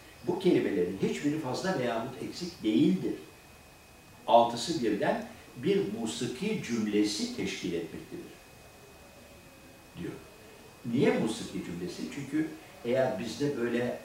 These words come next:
şiddet bir şevk anı gibi bir insanlık durumu uyandırıyorsa, aslında müziğin yaptığı etkiye benzer bir etkidir bu. Hani bazı müzik parçalarını dinleriz, müzik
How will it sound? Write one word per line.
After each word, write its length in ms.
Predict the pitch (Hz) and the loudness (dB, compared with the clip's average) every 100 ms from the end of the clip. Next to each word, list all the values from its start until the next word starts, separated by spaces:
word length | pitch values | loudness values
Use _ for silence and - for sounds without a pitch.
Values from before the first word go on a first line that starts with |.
| - - - | -18 -20 -12
şiddet 420 | - 107 139 - | -4 -2 -2 -6
bir 100 | 113 | -8
şevk 380 | - 147 151 113 | -2 -2 -2 -2
anı 220 | 104 110 | -2 -2
gibi 200 | 104 95 | -2 -2
bir 180 | 95 98 | -4 -6
insanlık 480 | - 104 120 131 98 | -8 -6 -6 -6 -6
durumu 320 | 98 98 98 | -6 -6 -4
uyandırıyorsa, 760 | 101 101 - - - - 80 - - - - - - | -4 -4 -6 -8 -6 -6 -8 -12 -20 -20 -20 -20 -6
aslında 340 | - - 147 160 | -4 -2 -2 -2
müziğin 420 | 139 117 147 180 | -2 -2 0 2
yaptığı 480 | 131 - - 139 170 | 0 -2 -2 0 0
etkiye 560 | - - - 143 175 | 0 -6 -4 -2 0
benzer 440 | 127 120 120 226 - | 0 -2 2 2 2
bir 80 | - | -2
etkidir 380 | 95 - 87 | -4 -6 -6
bu. 180 | 85 - - - - | -8 -12 -18 -20 -14
Hani 180 | 113 110 | -6 0
bazı 420 | 135 147 143 - - | 4 4 2 -2 -4
müzik 320 | 117 127 - | -6 -6 -6
parçalarını 540 | 120 113 127 113 113 - 113 | -4 -4 -2 -4 -4 -4 -6
dinleriz, 540 | 113 120 107 113 - - - - | -2 -2 -2 -4 -12 -18 -20 -14
müzik 320 | - 101 | -12 -10